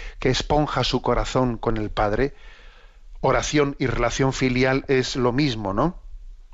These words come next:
No es un ejercicio de introspección. No. Es una relación con, con, filial con su Padre. Esto es un tema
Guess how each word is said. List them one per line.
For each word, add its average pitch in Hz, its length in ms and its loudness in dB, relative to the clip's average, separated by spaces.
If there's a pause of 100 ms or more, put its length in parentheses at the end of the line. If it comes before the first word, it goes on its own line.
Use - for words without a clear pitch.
(720)
No 139 140 4
es 160 100 0
un 147 140 2
ejercicio 131 440 0
de 131 80 2
introspección. 131 920 0 (1200)
No. 101 240 -6 (680)
Es 120 260 0
una 127 200 2
relación 117 440 2
con, 117 260 0
con, 110 600 -8 (180)
filial 123 460 2
con 120 140 0
su - 180 -4
Padre. 101 420 0 (1700)
Esto - 200 -6
es 104 40 -4
un 104 80 -6
tema 151 380 -2